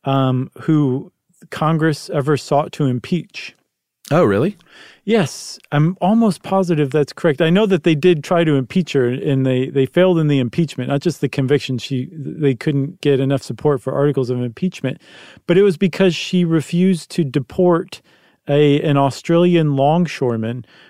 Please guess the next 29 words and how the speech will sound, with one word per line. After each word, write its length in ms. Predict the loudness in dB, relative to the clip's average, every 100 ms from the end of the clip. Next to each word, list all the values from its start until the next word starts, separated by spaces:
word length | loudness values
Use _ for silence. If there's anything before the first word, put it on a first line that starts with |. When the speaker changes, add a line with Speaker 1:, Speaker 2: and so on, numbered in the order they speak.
| _
Speaker 1:
who'd 200 | -2 -2
successfully 560 | -4 0 0 0 0
organized 500 | 4 2 2 0 0
a 60 | -2
general 380 | 0 0 0 -2
strike 400 | -2 0 0 -2
in 60 |
San 240 | -4 -4 -4
Francisco. 640 | -6 -2 -2 0 -2 -4 -10 -20 -20 -20 -6
And 200 | 0 2
the 80 | 2
anti-commun-, 840 | 2 0 0 -2 0 2 0 -4
communist 540 | -4 0 2 2 0 0
elements 600 | 2 2 2 0 -4 -4
in 300 | 0 0 -2
Congress 680 | 0 2 2 0 -2 -8 -20 _ _ _ -14
c-, 280 | -8 -6
suspected 800 | -6 -12 -8 -6 -2 -2 0 0
that 120 | 0 -2
this 140 | -2
guy 220 | 0 2
was 180 | 2 2
a, 100 | 0 -2
a 120 | -8
communist 640 | -4 -4 -2 -2 -4 -6 -4
and 100 | 0
wanted 280 | 0 0
him 160 | -2 -2
out. 420 | -2 -2 -2 -8